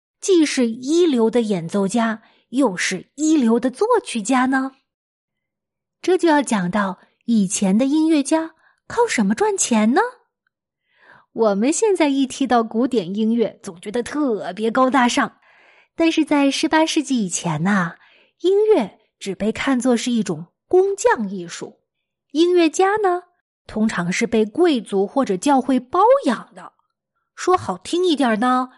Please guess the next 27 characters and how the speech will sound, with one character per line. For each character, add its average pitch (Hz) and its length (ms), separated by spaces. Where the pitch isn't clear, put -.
是 - 220
一 202 120
个 190 360
高 349 240
级 262 180
的 254 140
打 202 180
工 311 220
仔； 262 80
说 - 180
的 370 120
难 320 340
听 - 220
一 370 60
点 233 280
呢， 269 440
只 190 200
是 262 240
贵 294 340
族 240 320
主 240 240
教 233 260
家 254 220
里 220 100
的 196 140
奴 190 320
仆， - 440